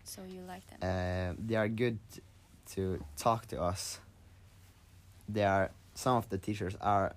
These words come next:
Speaker 2: a bit old and doesn't understand, uh, us, us teenagers as good. And I,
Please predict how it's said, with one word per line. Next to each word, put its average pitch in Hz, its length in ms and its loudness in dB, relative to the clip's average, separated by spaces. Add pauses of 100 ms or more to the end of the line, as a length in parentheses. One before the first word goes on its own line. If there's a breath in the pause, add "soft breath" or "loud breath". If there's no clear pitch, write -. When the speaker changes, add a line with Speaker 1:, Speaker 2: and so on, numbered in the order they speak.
Speaker 2:
a - 40 -6
bit 104 260 -2
old 85 300 -2
and 98 100 0
doesn't 92 440 -2
understand, 98 680 0 (720 soft breath)
uh, 87 360 -2
us, - 380 -4 (220)
us 104 220 0
teenagers 92 720 -2
as - 180 -8
good. 98 300 -2 (1300 loud breath)
And 101 360 2
I, 110 400 4